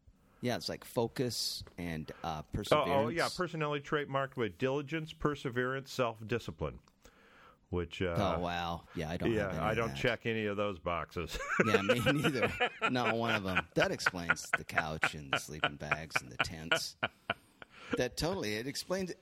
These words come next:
Speaker 1: Once I read the article, I go, "Yeah, this is, this rings true. This
Speaker 2: Yep.
Speaker 1: makes complete <laughs> sense."
Speaker 2: Yep.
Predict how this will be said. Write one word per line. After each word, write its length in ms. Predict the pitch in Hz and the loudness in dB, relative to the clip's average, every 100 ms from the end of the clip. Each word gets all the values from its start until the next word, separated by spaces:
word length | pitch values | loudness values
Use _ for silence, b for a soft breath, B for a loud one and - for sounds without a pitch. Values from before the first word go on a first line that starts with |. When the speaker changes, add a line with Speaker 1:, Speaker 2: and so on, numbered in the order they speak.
| - | -6
Speaker 1:
Once 320 | 165 202 240 | 0 0 2
I 60 | 294 | 2
read 200 | 240 240 | 2 2
the 100 | 226 | 2
article, 220 | 240 220 | 2 0
I 100 | 156 143 | 0 2
go, 120 | 165 | 0
"Yeah, 220 | 170 202 | 0 -2
this 260 | 143 175 151 | -2 -2 -2
is, 320 | 95 - - | -2 -4 -4
this 240 | 113 135 - | -4 -2 0
rings 340 | 110 117 110 | 0 0 -2
true. 380 | - 131 165 82 - - - _ _ - | -4 -2 -2 -4 -10 -20 -20 _ _ -8
This 180 | 120 120 | -4 -2
Speaker 2:
Yep. 100 | 98 - - - | -4 -6 -16 -8
Speaker 1:
makes 300 | 104 98 - | -4 -4 -6
complete 560 | - 101 110 117 - - | -8 -8 -4 -2 0 0
<laughs> 0 | |
sense." 680 | - 135 - 160 - - - - | 0 0 -2 -4 -2 -2 -2 -2
Speaker 2:
Yep. 140 | 101 | -4